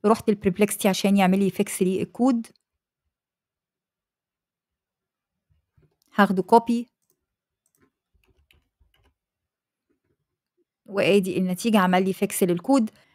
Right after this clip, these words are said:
انا شايفة ان البرو ممتاز، والريزونينج المرة دي كانت النتيجة مش حلوة، وممكن نقول ان سونار برو كويس جدًا في الكودينج. سونار ريزونينج برو مش جيد،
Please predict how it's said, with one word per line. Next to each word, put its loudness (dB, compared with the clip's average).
انا 8
شايفة 4
ان 4
البرو 2
ممتاز، 4
والريزونينج 4
المرة 4
دي 0
كانت -2
النتيجة -4
مش -6
حلوة، 2
وممكن 4
نقول 2
ان 4
سونار 2
برو -2
كويس 2
جدًا 0
في -8
الكودينج. 2
سونار 4
ريزونينج 2
برو -2
مش -2
جيد، 4